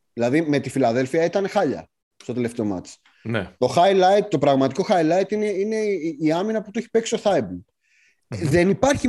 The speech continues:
Speaker 1: match που να μην βγάλει δύο-τρία highlights. Που
Speaker 2: Ναι,
Speaker 1: να πεις
Speaker 2: ναι,
Speaker 1: τι
Speaker 2: ναι.
Speaker 1: έγινε τώρα, ρε παιδί μου.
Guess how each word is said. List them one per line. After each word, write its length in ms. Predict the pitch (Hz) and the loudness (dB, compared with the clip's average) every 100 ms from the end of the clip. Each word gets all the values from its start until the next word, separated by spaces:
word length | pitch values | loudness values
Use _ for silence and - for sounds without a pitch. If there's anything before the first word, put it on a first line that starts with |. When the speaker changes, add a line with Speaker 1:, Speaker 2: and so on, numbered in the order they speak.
| 240 | 2
Speaker 1:
match 140 | 214 | 0
που 80 | 190 | 0
να 100 | 175 | 0
μην 120 | 160 | 0
βγάλει 280 | 147 147 139 | 2 2 2
δύο-τρία 600 | 120 135 131 127 120 101 | 0 -2 -2 -2 -4 -4
highlights. 600 | 120 110 107 101 90 - - _ | -4 -2 -2 -4 -6 -16 -20 _
Που 80 | 123 | -2
Speaker 2:
Ναι, 120 | 139 | 0
Speaker 1:
να 100 | 139 | 2
πεις 100 | 175 | 0
Speaker 2:
ναι, 60 | |
Speaker 1:
τι 60 | 196 | 0
Speaker 2:
ναι. 60 | 190 | 0
Speaker 1:
έγινε 220 | 147 127 | 0 0
τώρα, 240 | 117 101 | 0 -2
ρε 80 | 95 | -2
παιδί 180 | 90 87 | -8 -12
μου. 120 | 87 | -14